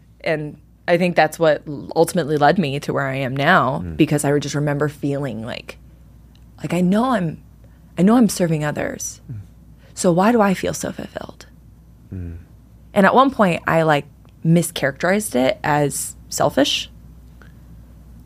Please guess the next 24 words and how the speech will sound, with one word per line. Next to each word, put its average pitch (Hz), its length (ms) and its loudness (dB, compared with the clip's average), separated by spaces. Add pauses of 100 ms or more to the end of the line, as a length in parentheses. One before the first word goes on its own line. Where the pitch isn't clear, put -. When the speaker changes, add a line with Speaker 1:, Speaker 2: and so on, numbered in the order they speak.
Speaker 1:
Like, 160 240 -2
"Oh, 254 180 0
am 156 120 -4
I 165 80 0
doing 185 200 0
this 170 160 -2
for - 160 -4
me?" 190 440 -2 (180)
Speaker 2:
Mm. 87 160 -6 (120)
Speaker 1:
And 190 140 4
then 214 120 4
I'm 208 100 2
like, 202 280 -2 (440)
"No, 190 400 2
because 170 500 -2 (160)
I, 170 420 -2 (200)
when 202 300 2
I 220 100 6
am 180 160 2
in 160 100 0
service 165 360 -2
of 143 80 -6
other 156 180 -2
people, - 540 -6